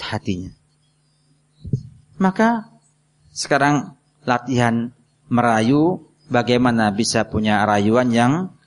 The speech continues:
mumpuni, yang jitu, sehingga akhirnya sang suami itu bisa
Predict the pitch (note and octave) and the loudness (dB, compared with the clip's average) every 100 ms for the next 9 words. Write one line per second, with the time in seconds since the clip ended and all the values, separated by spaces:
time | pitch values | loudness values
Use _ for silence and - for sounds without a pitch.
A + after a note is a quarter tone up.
0 | _ - A2+ A#2 A2+ A#2+ B2 C#3+ C#3+ A2+ | _ -2 0 0 0 2 2 2 2 2
1 | A2+ A2+ G#2 B2+ F3+ F#3+ B2+ A#2+ A2 A2 | 2 2 0 -2 0 0 0 0 2 0
2 | B2 A2 A2 G#2+ - - - - A2 G#2 | 0 -2 -2 -2 -8 -20 -12 -6 -2 -2
3 | - G#2+ G#2 G#2+ G#2 D#3 F#3 G2 - _ | 0 0 2 0 0 2 2 -2 -8 _
4 | _ A#2+ - A2 G2+ E2+ - | _ -6 -4 -2 -2 -2 -8